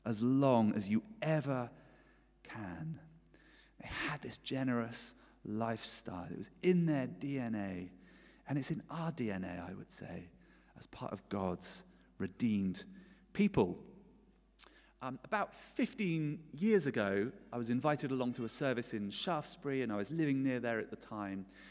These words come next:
And there, there was a talk, uh, by a couple called Moses and Bex. And do we have the next slide, the Child of Hope?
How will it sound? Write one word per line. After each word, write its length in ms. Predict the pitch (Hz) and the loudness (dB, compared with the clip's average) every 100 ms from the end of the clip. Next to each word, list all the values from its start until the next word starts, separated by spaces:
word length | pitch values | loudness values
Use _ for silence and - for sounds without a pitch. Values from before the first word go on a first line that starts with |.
| - - - _ | -20 -20 -20 _
And 320 | 135 123 120 - - | 0 2 2 0 -2
there, 200 | 127 123 - | 2 4 4
there 120 | 117 | 2
was 100 | 113 | 4
a 60 | 117 | 0
talk, 800 | - 285 220 117 104 - - - - - - 110 | 0 4 8 8 6 0 -10 -12 -20 -20 -8 0
uh, 140 | 107 | 0
by 180 | - 117 | 0 -2
a 40 | |
couple 260 | - 151 127 | -2 -4 -2
called 200 | 123 110 | -4 0
Moses 420 | 131 131 120 107 | 4 4 2 -2
and 160 | 104 - | -4 -2
Bex. 280 | 98 - | -4 -4
And 80 | 123 | -4
do 80 | 156 | -4
we 100 | 151 | -4
have 160 | 143 - | -4 -6
the 80 | |
next 400 | 135 120 - - - | -6 -6 -10 -20 -18
slide, 480 | - - 117 104 - | -14 -8 -4 -2 -4
the 60 | - | -10
Child 360 | - 120 104 | -14 -12 -10
of 100 | - - | -12 -12
Hope? 260 | 92 92 | -10 -10